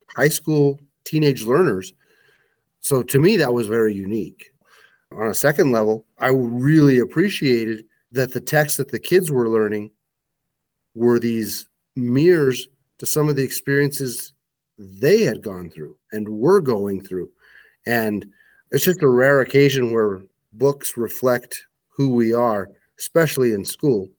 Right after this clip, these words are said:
because most texts and most books reflect a mainstream perspective, and none of these books did.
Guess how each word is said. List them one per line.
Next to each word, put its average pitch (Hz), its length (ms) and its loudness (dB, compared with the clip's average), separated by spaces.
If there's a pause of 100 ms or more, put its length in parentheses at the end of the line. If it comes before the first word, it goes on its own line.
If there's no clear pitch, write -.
(800)
because 107 220 -10
most 151 400 0 (240)
texts 139 440 0
and 113 100 -2
most 143 300 2
books - 440 -2 (880)
reflect 127 440 0
a 123 40 0
mainstream 123 840 2
perspective, 120 600 -2 (340)
and 110 180 0
none 147 180 2
of 127 80 4
these 113 200 -2
books 101 280 -6
did. 95 320 -10